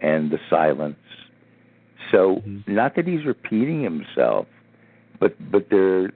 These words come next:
Speaker 1: there, uh, there's, like, soul elements that he, that he's putting back into this.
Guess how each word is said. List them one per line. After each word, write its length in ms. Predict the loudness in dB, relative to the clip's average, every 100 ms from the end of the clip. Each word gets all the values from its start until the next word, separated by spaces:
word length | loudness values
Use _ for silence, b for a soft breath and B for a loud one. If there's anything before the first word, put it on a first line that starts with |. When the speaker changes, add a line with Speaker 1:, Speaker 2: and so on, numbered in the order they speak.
| -8
Speaker 1:
there, 720 | -4 0 2 2 2 2 0
uh, 40 | -2 _ b b b _ -4
there's, 180 | -4 0
like, 220 | 0 0 -4 -4
soul 400 | 0 2 0 0
elements 480 | -2 -2 -4 -8 -12 _ -20 _ b b b b 0
that 120 | 2
he, 100 | 2
that 180 | 0 0
he's 120 | -2 -4 -4
putting 340 | -2 0 -4
back 460 | 2 4 4 0 _ _ b b b b
into 340 | -6 -4 -6 -2
this. 280 | 0 0